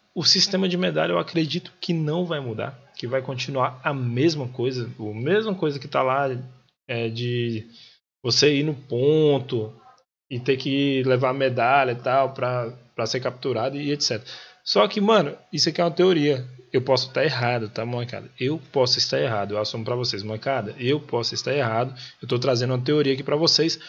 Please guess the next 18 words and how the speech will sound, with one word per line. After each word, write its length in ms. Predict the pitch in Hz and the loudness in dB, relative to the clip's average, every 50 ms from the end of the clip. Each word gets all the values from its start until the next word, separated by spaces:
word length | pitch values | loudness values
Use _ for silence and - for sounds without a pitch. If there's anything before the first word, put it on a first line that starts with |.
| - - | -18 -8
Mas 200 | - 135 135 131 | -4 -2 0 2
o 80 | 143 135 | 0 4
que 120 | 131 - | 2 2
que 120 | - - 254 | 2 2 0
eu 40 | |
mostrei 440 | 226 208 196 175 - - - 156 151 | 2 4 2 2 2 0 0 -2 -2
aqui 160 | 131 - - | -2 -2 -4
atrás 260 | 117 - - 107 107 107 | -4 -2 -2 -4 -4 -4
pra 140 | - 117 | -6 -8
vocês, 520 | 113 113 113 117 - - 185 214 226 190 - | -8 -6 -4 -2 -2 0 2 0 2 0 -2
tio, 220 | - - 127 123 123 | -2 -2 -6 -8 -8
é 80 | 123 | -8
totalmente 520 | 127 135 139 135 143 147 147 139 139 139 - | -6 -6 -6 -6 -6 -6 -4 -6 -6 -6 -4
realidade 440 | 139 143 143 143 127 127 123 127 | -4 -4 -4 -4 -4 -4 -4 -2
do 120 | 127 131 127 | -4 -6 -8
que 80 | 127 | -8
tá 100 | - - | -6 -6
acontecendo. 640 | 127 123 - - 120 175 175 - - 143 113 101 | -6 -6 -6 -8 -6 -4 -2 -2 -2 -2 -4 -6